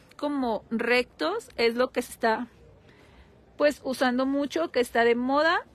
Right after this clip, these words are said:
Y, pues, en esta tienda puedes encontrar lo más viral de la moda de redes sociales. Blusitas con estampados asimétricos. Esa blusita con estampado en corazones, también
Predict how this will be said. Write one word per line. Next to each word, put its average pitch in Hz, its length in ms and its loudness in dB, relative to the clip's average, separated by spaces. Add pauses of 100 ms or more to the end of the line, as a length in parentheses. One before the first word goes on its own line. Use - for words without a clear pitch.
(240)
Y, 269 120 -4
pues, 240 200 -4
en 233 80 -4
esta 233 240 -8
tienda 254 240 -8
puedes 262 240 -8
encontrar 220 400 -6
lo 226 100 -4
más 233 280 -6
viral 247 340 -4 (640)
de 220 180 -2
la 208 160 -2
moda 208 300 -4
de 240 120 0
redes 214 360 -2
sociales. - 580 -10 (1080)
Blusitas 277 460 -4
con 277 160 -4
estampados 233 1080 2 (260)
asimétricos. 247 1200 -2 (600)
Esa 254 240 0
blusita 247 440 -6
con 262 180 -8
estampado 214 500 -4
en 226 140 -6
corazones, 254 920 -6
también 226 540 -8